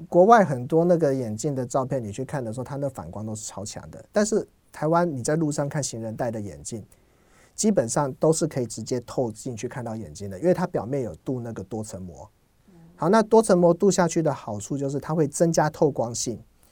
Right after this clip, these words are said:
好，所以你的那个一般的镜片，假设它没有镀多层膜之前，可能透光率只有九成的话，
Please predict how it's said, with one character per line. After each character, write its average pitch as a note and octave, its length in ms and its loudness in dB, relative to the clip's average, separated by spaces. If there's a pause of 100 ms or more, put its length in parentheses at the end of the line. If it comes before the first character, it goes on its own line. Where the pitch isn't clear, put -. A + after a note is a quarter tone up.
(220)
好， C#3 160 -4
所 G#3 160 4
以 G3+ 40 6
你 D#3+ 140 2
的 B2+ 200 -2
那 E3 140 2
个 C3 440 0
一 G3+ 100 2
般 F#3 220 4
的 E3 80 4
镜 E3 220 0
片， D#3 180 0
假 A#2+ 180 -6
设 D3 200 -2
它 C#3+ 360 -10 (440)
没 D#3 100 0
有 D#3 140 4
镀 D#3 180 0
多 D3+ 160 0
层 C3+ 180 -6
膜 A#2 160 -6
之 C#3 140 -6
前， A#2 180 -8
可 - 80 -12
能 G2+ 160 -8
透 C#3 160 -2
光 C3 200 -4
率 C3+ 120 -4
只 A#2+ 140 -8
有 A#2 140 -6
九 G#2+ 200 -10
成 D#2+ 280 -14
的 F2 120 -12
话， G2 300 -14